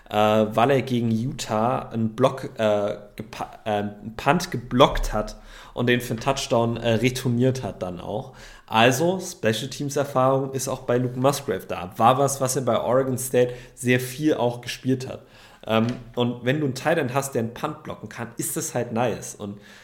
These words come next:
ich hab ein, äh, ein Interview mit Luke Musgrave gesehen, wo er gesagt hat, äh, für ihn ist die Tight End Position eigentlich für viele Special Teams, äh,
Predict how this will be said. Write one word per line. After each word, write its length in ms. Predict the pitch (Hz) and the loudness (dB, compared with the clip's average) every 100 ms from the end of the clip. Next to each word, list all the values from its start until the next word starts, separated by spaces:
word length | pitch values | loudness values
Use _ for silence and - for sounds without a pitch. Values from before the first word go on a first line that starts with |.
| - | -10
ich 140 | 113 | -2
hab 140 | 143 143 | 0 0
ein, 340 | 139 135 - | -2 -4 -6
äh, 40 | 113 | -6
ein 400 | 104 101 - 110 | -4 -4 -4 -4
Interview 360 | 139 139 123 | -4 -6 -6
mit 160 | 120 110 | -6 -6
Luke 140 | 113 110 | -8 -4
Musgrave 380 | 113 - 143 127 | -4 -2 -4 -4
gesehen, 340 | 120 117 120 | -4 -2 -2
wo 60 | 110 | -4
er 180 | - 131 | -2 0
gesagt 460 | 120 95 98 - | 0 -2 -4 -4
hat, 180 | 117 120 - - - | -6 -6 -10 -20 -14
äh, 160 | - 110 | -2 -2
für 140 | - | -2
ihn 300 | 127 143 156 - | -6 -6 -8 -6
ist 220 | 123 - | -6 -6
die 100 | 117 | -10
Tight 260 | - 123 139 | -2 -2 0
End 140 | 127 | -4
Position 640 | - 120 117 - 127 131 | -6 -6 -6 -2 -2 -2
eigentlich 460 | 117 117 123 120 - | -2 0 -2 -4 -8
für 340 | - - 123 | -16 -10 -8
viele 400 | 113 - 160 175 | -8 -10 -2 0
Special 480 | 170 - 139 - 165 | 0 -2 -2 -2 -6
Teams, 580 | - - 110 110 127 - - - - - | -8 -8 -4 -4 -4 -10 -18 -20 -20 -6
äh, 340 | 110 107 107 | 2 4 4